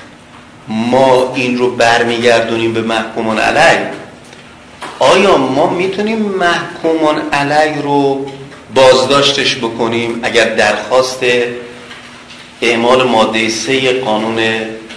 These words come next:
نحوهٔ اجرای محکومیت‌های مالی بشه، ما می‌تونیم محکوم علیه رو بازداشت بکنیم؟ چون به هر حال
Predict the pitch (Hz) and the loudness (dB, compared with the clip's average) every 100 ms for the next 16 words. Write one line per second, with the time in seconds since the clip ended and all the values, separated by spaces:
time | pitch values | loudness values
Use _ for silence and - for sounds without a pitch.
0 | - - - - 113 107 104 113 147 123 | -20 -20 -20 -14 -4 -2 0 0 0 0
1 | 104 107 107 107 101 107 104 101 104 104 | 0 0 0 -2 -4 -4 -4 -4 -4 -4
2 | 104 101 101 104 98 - 135 113 87 - | 0 0 0 -2 -2 -2 0 -2 -4 -10
3 | - - - 107 123 127 143 - 180 196 | -16 -16 -10 -2 0 2 0 0 0 0
4 | 190 170 156 - 151 151 143 147 147 143 | 0 -2 -2 -4 -2 0 0 0 -2 2
5 | 131 127 127 127 127 127 123 123 120 120 | 2 2 2 0 0 -4 -6 -4 -4 -4
6 | 123 123 123 - - - - - - 117 | -6 -10 -12 -16 -18 -18 -18 -18 -6 -2
7 | 113 104 107 107 143 | 2 2 2 2 2